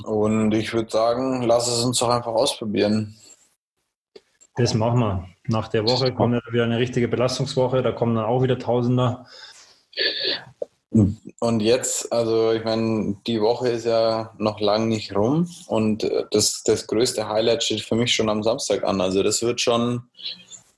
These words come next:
Speaker 1: das wird ein dickes Brett auf jeden Fall.
Speaker 2: Ja, also, ja, wird's, aber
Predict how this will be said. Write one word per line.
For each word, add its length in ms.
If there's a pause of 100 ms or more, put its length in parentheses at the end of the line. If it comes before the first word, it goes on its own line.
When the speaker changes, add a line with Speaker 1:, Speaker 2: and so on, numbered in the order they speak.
(120)
Speaker 1:
das 220
wird 200
ein 100
dickes 420
Brett 280
auf 180
jeden 200
Fall. 400 (800)
Speaker 2:
Ja, 520
also, 180 (920)
ja, 440 (100)
wird's, 640
aber 640